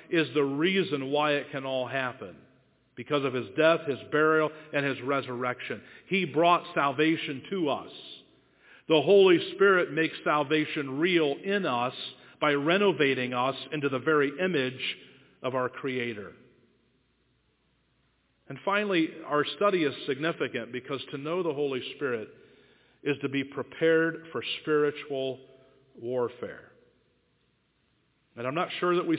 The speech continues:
say enough about it or that we even think enough about it on a daily basis as a believer. And I think there are things that we struggle with and fight against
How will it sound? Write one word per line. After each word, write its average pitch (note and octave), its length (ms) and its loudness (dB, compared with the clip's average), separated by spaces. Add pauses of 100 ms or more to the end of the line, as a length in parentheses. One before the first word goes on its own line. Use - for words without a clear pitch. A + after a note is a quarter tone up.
say D#3+ 140 0
enough C#3 260 -4
about C3 340 -2
it D#3+ 100 -4 (120)
or B2+ 120 -6
that B2+ 160 -6
we C3+ 260 -6
even D3 260 -8 (100)
think F3 160 -4 (100)
enough B2+ 260 -8
about B2 340 -4
it C3 80 -8
on B2+ 120 -6
a A#2+ 60 -6
daily D3 340 -2
basis C#3 560 -4
as A#2+ 180 -6
a A#2 60 -8
believer. A#2+ 560 -8 (920)
And B2 80 -2
I D#3+ 100 4
think F#3+ 260 -2
there E3+ 120 2
are D3+ 80 4
things F3 340 -4
that D#3 120 -6
we D#3 140 -2 (100)
struggle E3+ 340 0
with D#3+ 320 2
and A2+ 120 -6 (120)
fight E3 240 2
against C3 400 -4